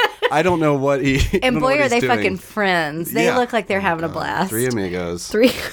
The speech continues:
Speaker 1: Oh, boy.
Speaker 2: <laughs> Um, so as far as, like, character mashups, yeah, it's gotta be hand guy just sort of going around rubbing on, <laughs> like, Mister Burns and, like,
Speaker 1: I could
Speaker 2: Apu,
Speaker 1: see, I
Speaker 2: I
Speaker 1: could
Speaker 2: don't
Speaker 1: s-,
Speaker 2: know.
Speaker 1: no, no, I could see Mister Burns and hand guy hanging out
Speaker 2: I could see,
Speaker 1: together.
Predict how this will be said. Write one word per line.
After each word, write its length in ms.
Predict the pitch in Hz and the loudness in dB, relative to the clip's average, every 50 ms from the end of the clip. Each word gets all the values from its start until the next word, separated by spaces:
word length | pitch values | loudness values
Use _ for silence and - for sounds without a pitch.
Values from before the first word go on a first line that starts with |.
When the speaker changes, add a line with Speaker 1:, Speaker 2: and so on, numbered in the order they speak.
| - - - | -12 -8 -4
Speaker 1:
Oh, 360 | 104 113 127 143 156 440 453 | -2 0 2 2 4 2 2
boy. 340 | - 101 98 - 95 95 98 - | 0 0 0 0 0 0 -2 -4
Speaker 2:
<laughs> 40 | - - - - - - - - - - - - - | -6 -4 -4 -4 -4 -4 -10 -10 -10 -10 -10 -4 -2
Um, 220 | 285 294 285 277 | 0 0 0 -2
so 160 | - - 311 294 | -2 0 0 0
as 100 | 277 - | 0 0
far 200 | - 285 285 311 | -2 0 0 0
as, 120 | 349 - | 0 0
like, 140 | 370 302 - - | 0 -2 -2 -4
character 400 | - - 202 202 202 - 240 226 | -4 -2 -2 -2 0 0 -2 0
mashups, 760 | 226 220 240 233 - 247 240 240 233 233 - - - - - - - - - - - _ _ _ - | 2 0 0 0 0 2 2 2 2 0 -4 -8 -10 -10 -10 -12 -20 -20 -20 -20 -20 _ _ _ -4
yeah, 240 | 202 220 202 151 151 | 0 2 2 2 2
it's 120 | 190 - | 0 0
gotta 180 | - 226 226 214 | 0 0 0 2
be 100 | 214 214 | 0 -2
hand 380 | 190 190 226 196 202 208 196 190 | -2 -2 0 0 2 2 2 2
guy 280 | 202 190 180 180 180 | 2 4 4 4 2
just 220 | 175 170 180 180 - | 2 -2 -2 -2 0
sort 160 | - 196 170 | 0 0 0
of 80 | 165 | 0
going 180 | 165 185 180 175 | 0 0 0 2
around 240 | 180 170 170 165 160 | 0 0 -2 -2 -2
rubbing 300 | 170 - 165 185 190 196 | -2 -2 -2 -2 -2 0
on, 260 | 208 226 - 196 285 | 0 0 0 0 -2
<laughs> 80 | - - | 0 0
like, 140 | - - | 0 0
Mister 260 | 247 262 262 - 277 - | 2 0 0 2 2 2
Burns 720 | - 226 226 233 240 240 240 240 233 233 233 233 214 202 | 4 4 4 4 4 4 4 2 2 2 0 -2 -2 0
and, 160 | 208 196 180 190 | -2 -2 0 2
like, 400 | 185 180 180 175 - - - - _ _ - - | 2 2 2 2 -2 -10 -16 -16 _ _ -12 -4
Speaker 1:
I 80 | - 226 190 403 | -2 0 0 0
could 80 | 330 - | 0 0
Speaker 2:
Apu, 100 | 226 226 220 | 0 2 2
Speaker 1:
see, 60 | 214 | 2
I 60 | 220 214 | 0 0
Speaker 2:
I 60 | 196 | 0
Speaker 1:
could 80 | 202 208 | 0 0
Speaker 2:
don't 60 | 214 | 0
Speaker 1:
s-, 60 | 220 | 0
Speaker 2:
know. 160 | 208 196 190 - | 0 0 0 0
Speaker 1:
no, 160 | 233 262 269 | 0 0 0
no, 140 | 247 190 127 | 0 2 2
I 100 | 143 175 | 0 0
could 180 | - 254 202 | -2 -4 -6
see 160 | - - 170 139 | -6 -2 -2 0
Mister 260 | 120 107 - 113 104 | 0 -2 -2 -2 -2
Burns 300 | 92 101 98 95 90 92 | 0 0 0 0 -2 -4
and 100 | 87 - | -4 -4
hand 240 | - 90 85 90 85 | -4 -2 -2 -2 -2
guy 140 | 85 80 82 | -2 -2 -2
hanging 260 | 120 113 85 82 82 | -2 -2 -2 -2 -2
out 60 | 82 | 0
Speaker 2:
I 80 | - - | -2 0
could 100 | - - | 0 0
see, 40 | 101 | 0
Speaker 1:
together. 340 | 101 101 117 120 123 131 | 2 2 2 2 0 0